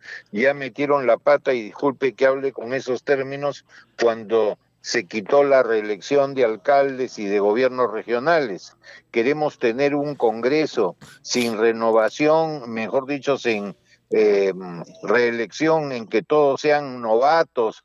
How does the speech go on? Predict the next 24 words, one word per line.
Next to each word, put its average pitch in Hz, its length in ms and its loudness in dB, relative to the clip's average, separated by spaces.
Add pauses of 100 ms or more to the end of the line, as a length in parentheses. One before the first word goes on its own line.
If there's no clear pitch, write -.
(240)
todos 143 280 2
sean 143 300 2
bisoños, 170 720 -2 (240)
eso 123 320 0
creo 123 320 0
que 110 80 -2
es 104 100 -4
un 120 140 -6
grave 110 440 2
error. 95 360 0 (340)
Hay 127 200 2
que 120 220 -2
conjugar 107 640 0
siempre 139 420 0
la 110 120 0
experiencia 107 1040 -2 (300)
de 107 180 0
los 107 220 -2
que 104 160 -2
saben, 147 560 0
que 110 120 0
ya 120 120 2
están 131 240 -2
experimentados, 107 1040 0